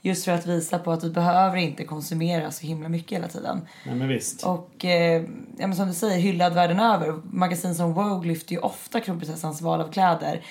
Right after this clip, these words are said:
Speaker 1: lyfter hennes detaljer och så vidare. Så att det är väldigt roligt att, att ha sett den stilresan. Men, eh, så att svar på frågan är att det är klart att de är engagerade i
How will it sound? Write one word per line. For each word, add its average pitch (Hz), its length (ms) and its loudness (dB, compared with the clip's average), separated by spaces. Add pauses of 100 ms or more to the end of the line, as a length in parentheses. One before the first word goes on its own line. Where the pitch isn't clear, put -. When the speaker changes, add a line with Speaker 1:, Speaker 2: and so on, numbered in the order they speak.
(160)
Speaker 1:
lyfter 175 340 -2
hennes 165 220 0
detaljer 175 640 -2
och 170 80 -4
så 170 120 -8
vidare. 165 240 -4
Så 165 100 -4
att 170 60 -6
det 202 220 0
är 196 40 -2
väldigt 185 380 -2
roligt 185 280 -6
att, - 280 -6
att - 320 -12
ha 160 100 -10
sett 190 280 -8
den 147 240 -2 (400)
stilresan. 214 880 0 (520)
Men, 220 460 2
eh, 208 220 0
så 233 120 2
att 220 140 0
svar 226 380 0
på 220 120 0
frågan 226 340 2
är 196 140 4
att 190 140 0
det 190 60 -2
är 190 40 0
klart 185 160 2
att 175 60 -4
de 175 120 -2
är 175 40 2
engagerade 170 500 0
i 165 280 0